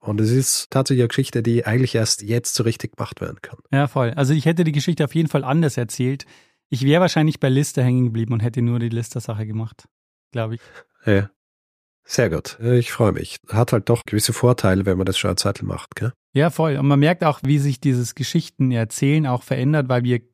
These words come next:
Speaker 2: können die Geschichten ja gar nicht mehr so erzählen wie vor fünf, sechs Jahren.
Speaker 1: Und ich meine, wer <laughs> jetzt bei dieser Folge einsteigt, ja,
Speaker 2: Ja,
Speaker 1: zum
Speaker 2: gut.
Speaker 1: ersten Mal, dann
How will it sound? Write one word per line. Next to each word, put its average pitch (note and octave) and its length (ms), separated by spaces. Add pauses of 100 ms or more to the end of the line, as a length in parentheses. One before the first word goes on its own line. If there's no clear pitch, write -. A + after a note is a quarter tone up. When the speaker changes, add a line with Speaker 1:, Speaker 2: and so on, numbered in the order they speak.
Speaker 2:
können E3+ 380
die C3 80
Geschichten A#2+ 400
ja A#2 100
gar A2 160
nicht A#2 180
mehr A#2+ 140
so A#2+ 140
erzählen A#2+ 500
wie A#2+ 140
vor A2+ 400 (640)
fünf, C#3+ 280
sechs - 240
Jahren. C#3 420
Speaker 1:
Und - 120
ich C#3 60
meine, C#3+ 220
wer B2 360
<laughs> - 40
jetzt - 360
bei C3 100
dieser F3+ 260
Folge C3 360
einsteigt, G2+ 580 (100)
ja, G2+ 140
Speaker 2:
Ja, D#3 160
Speaker 1:
zum D3+ 80
Speaker 2:
gut. D3 100
Speaker 1:
ersten F#2 200
Mal, F2+ 240 (560)
dann B2+ 160